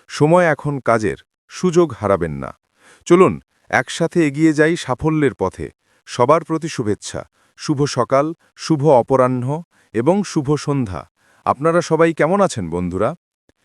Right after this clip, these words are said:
আজকের এই ভিডিওতে আমরা আলোচনা করব চার পাঁচটি সবচেয়ে গুরুত্বপূর্ণ বিষয় নিয়ে, যেমন ফাউন্ডিং মেম্বার, নতুন কাস্টমার, ইমেইল ভেরিফিকেশন, কেওয়াইসি প্রক্রিয়া এবং আরও কিছু গুরুত্বপূর্ণ বিষয়।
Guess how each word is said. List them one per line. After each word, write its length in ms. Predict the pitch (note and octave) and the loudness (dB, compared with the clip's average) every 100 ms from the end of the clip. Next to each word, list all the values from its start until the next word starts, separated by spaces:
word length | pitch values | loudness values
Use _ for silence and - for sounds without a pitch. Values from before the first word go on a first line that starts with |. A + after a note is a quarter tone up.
| _ - | _ -4
আজকের 360 | A#2 - F#3 | -4 2 4
এই 100 | F#3+ | 4
ভিডিওতে 440 | C#3 D3 E3+ D#3+ E3 | 2 2 0 2 0
আমরা 280 | D#3 D#3+ | 4 4
আলোচনা 380 | B2+ C3 C#3+ C#3 | 4 2 0 -2
করব 360 | B2+ C3+ C3+ D#3 | 0 -2 0 -2
চার 300 | - C3+ C#3 | 2 2 2
পাঁচটি 440 | D#3 D#3+ - E3+ | -2 -4 -4 -8
সবচেয়ে 460 | - C#3+ - D#3+ D3+ | -2 -2 -2 -2 0
গুরুত্বপূর্ণ 720 | C3 F#3 - E3+ - C#3+ C#3 | 0 -2 -2 -4 0 -2 0
বিষয় 360 | A2+ B2+ D#3+ B2+ | -2 -2 0 0
নিয়ে, 220 | E2 C#2 _ _ _ _ F2 | -2 -6 _ _ _ _ -2
যেমন 400 | G2+ A2+ A#2 G2+ _ _ _ | 2 2 0 -4 _ _ _
ফাউন্ডিং 600 | - C3 F3 E3+ F3+ D3+ | 0 2 2 2 2 2
মেম্বার, 400 | B2 B2+ C3+ D3+ D#3 _ _ _ - | 2 2 2 0 -8 _ _ _ -2
নতুন 380 | A#2 A#2+ E3+ D#3 | -2 2 0 2
কাস্টমার, 540 | B2 - C3 B2+ C3+ C3+ _ _ _ _ - | 0 0 0 0 0 -4 _ _ _ _ 0
ইমেইল 320 | D3+ F#3+ F3+ | 2 4 2
ভেরিফিকেশন, 800 | B2+ C3+ C3 B2+ C3+ D3+ D3+ D#3 _ _ _ _ | 0 -2 -4 -4 -2 -2 -4 -8 _ _ _ _
কেওয়াইসি 600 | D#3 E3 D3 C#3 C3 D3 | 2 6 6 4 2 -4
প্রক্রিয়া 600 | - A#2+ - B2 C3 C#3+ - _ _ _ | -2 -4 -2 2 2 2 -8 _ _ _
এবং 300 | A2 C3 D3+ - | 0 2 0 0
আরও 240 | A2 D3+ | 0 0
কিছু 240 | E3 D#3 D#3 | -2 -6 -4
গুরুত্বপূর্ণ 720 | A#2+ D3+ - D3 C3+ C3+ C3 | -2 -2 -2 -6 -4 -2 -2
বিষয়। 420 | G2+ G2 F#2 B1 | -2 -4 -4 -6